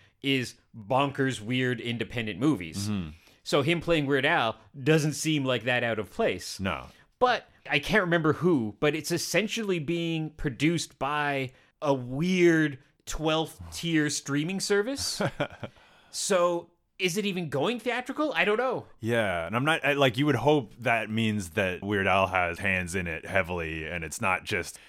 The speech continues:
Speaker 2: 'cause if he was just auctioning it off to the highest bidder or whatever,
Speaker 1: Right.
Speaker 2: it would be Amazon or Disney or whatever, you know? So I would hope this is sort of a, like, labor of love, you know, you make what you want. If you're not happy with it, we don't make it sort of thing. But who, I mean, everybody wants that, <laughs> I guess.
Speaker 1: And we're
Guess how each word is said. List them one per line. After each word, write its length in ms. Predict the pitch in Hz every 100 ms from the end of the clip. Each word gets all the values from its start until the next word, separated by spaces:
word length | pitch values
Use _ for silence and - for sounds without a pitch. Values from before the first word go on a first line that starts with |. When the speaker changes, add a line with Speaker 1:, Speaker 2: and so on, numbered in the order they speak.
| -
Speaker 2:
'cause 160 | 156 160
if 100 | 156
he 80 |
was 140 | 156 151
just 240 | 185 - -
auctioning 340 | 120 - 127
it 80 | 110
off 200 | 107 107
to 60 | 110
the 80 | 104
highest 200 | 107 87
bidder 180 | 117 113
or 60 |
whatever, 300 | 101 95 87
Speaker 1:
Right. 160 | 87 135
Speaker 2:
it 60 | 107
would 180 | 104
be 260 | 104 107 104
Amazon 640 | 104 101 101 95 98 98
or 140 | 95 90
Disney 360 | 101 98 98
or 60 | 90
whatever, 320 | 92 120 87
you 80 | 87
know? 120 | 92 92
So 220 | - 113
I 60 |
would 100 | 104
hope 300 | - 147 120 - -
this 180 | 127 120
is 120 | 110
sort 180 | 135 117
of 80 | 101
a, 80 |
like, 320 | 101 92 92 - - _ 123
labor 460 | 123 107 117 104
of 100 | 98
love, 520 | 104 120 107 104 90 107
you 80 |
know, 140 | 107 98
you 220 | 101 113
make 240 | 110 107
what 100 | 120
you 80 | 107
want. 320 | 101 101 107
If 140 | 110 95
you're 120 | 110
not 160 | 98 92
happy 280 | 101 107
with 160 | 98 98
it, 80 | 95
we 80 | 95
don't 160 | 95
make 180 | 95 98
it 140 | 104
sort 180 | - 113
of 80 | 110
thing. 160 | 143 117
But 120 | 101
who, 160 | 123 107
I 100 | 110
mean, 200 | 101 92
everybody 280 | 104 95
wants 240 | 87 82 -
that, 260 | 78 98
<laughs> 20 | 120
I 60 |
guess. 300 | 120 - - -
Speaker 1:
And 180 | 170 175
we're 220 | 190